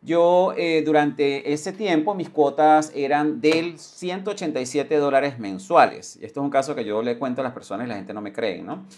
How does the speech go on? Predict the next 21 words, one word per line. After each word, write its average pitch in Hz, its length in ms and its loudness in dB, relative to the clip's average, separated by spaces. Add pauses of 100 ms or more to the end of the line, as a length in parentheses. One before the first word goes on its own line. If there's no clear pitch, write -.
(260)
Imagínate, 127 440 -2
yo 123 120 -4
pagué 165 360 4
ese 156 180 -2
coche 156 300 2
por 120 180 -4
dieciocho 117 540 -4
meses. 151 500 -6 (320)
Yo 120 180 2 (300)
terminé 131 320 0
pagando 139 480 0
tres 123 240 -2
mil 190 300 -6
trescientos 156 480 -4
sesenta 123 340 -6
y 110 60 -6
seis 143 640 -8 (100)
dólares 139 640 6 (180)
en 117 220 -4
pagos, - 640 2
¿ok? - 160 -6